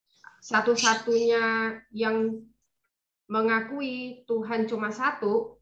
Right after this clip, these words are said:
Tuhan hanya tunggal, itu hanya Islam. Sedangkan agama yang lain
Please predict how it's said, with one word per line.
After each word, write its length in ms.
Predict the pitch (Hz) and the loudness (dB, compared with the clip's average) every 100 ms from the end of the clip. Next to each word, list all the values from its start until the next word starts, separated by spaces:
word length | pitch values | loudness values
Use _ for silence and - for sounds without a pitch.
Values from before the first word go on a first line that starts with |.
| _ - | _ -8
Tuhan 560 | 202 208 190 190 190 190 _ _ _ _ _ _ 202 | -6 -4 -2 -2 -4 -8 _ _ _ _ _ _ -4
hanya 320 | 202 208 190 | 0 0 -2
tunggal, 480 | 285 262 180 180 185 | -2 0 0 0 -4
itu 160 | 185 247 | -6 -4
hanya 220 | 214 196 | -4 -2
Islam. 680 | 247 - 262 214 185 170 - _ _ _ _ _ _ _ _ | -4 -2 2 2 2 -2 -10 _ _ _ _ _ _ _ _
Sedangkan 680 | - 214 202 202 202 214 220 | -8 -2 0 0 0 0 0
agama 400 | - 196 202 202 | -2 -2 -2 -2
yang 180 | 208 202 | -2 -2
lain 560 | 202 196 233 285 302 | -2 0 0 0 -2